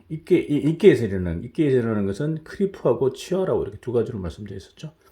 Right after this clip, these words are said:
오늘 이제 말씀드리는 게, 지금부터 말씀드리는 게 크리프입니다. 크리프 손상 축적인데 두 가지로 입계가 미끄러지는 현상하고 입계 공공이라 해서 구멍이 발생되는, 작은 구멍이 발생돼서 구멍이 많아지면서, 예,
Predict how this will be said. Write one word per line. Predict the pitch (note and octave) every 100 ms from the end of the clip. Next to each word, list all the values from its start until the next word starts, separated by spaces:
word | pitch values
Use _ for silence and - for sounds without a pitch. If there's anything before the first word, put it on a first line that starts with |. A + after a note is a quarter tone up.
| _ - _ _ F3
오늘 | F#3 E3+
이제 | C#3+
말씀드리는 | A2+ - B2 A#2 A#2
게, | G#2
지금부터 | G2+ A2 A2+
말씀드리는 | G#2+ F#2+ G#2 G2 F#2+
게 | F#2
크리프입니다. | - E3+ - F2 D#2 D#2 - _ _
크리프 | C#3 C3+ A#2+
손상 | A2+ G2
축적인데 | - - G2 F#2+ G2+ F2+ - - - _ _
두 | -
가지로 | C#3+ E3 C#3
입계가 | G#2+ D3+ F3 C#3
미끄러지는 | G#2 C3 A#2+ A#2+ D3 D3+ B2 G#2+ F#2+ F2+
현상하고 | G2 F#2+ F#2 F2 E2 A2 D3 F#3 - _ - - - -
입계 | C#3 - D#3+ D3+ - - _
공공이라 | - A2 A2+ D#3 D3
해서 | G#2+ G2
구멍이 | - A#2 C3+ E3+
발생되는, | A2+ F#2+ E2+ E2 D#2+
작은 | - G2+ A#2
구멍이 | A#2 B2 A#2+
발생돼서 | G2 F#2+ G2+ F#2+ F2 C3 D#3 F#3+ - - _ _
구멍이 | - G2+ G#2+ A#2 A2 G2
많아지면서, | F#2+ F#2+ G2+ F#2+ E2+ E2+ - D#3+ F3+ - _ _ _ _ _ -
예, | E2+ D2+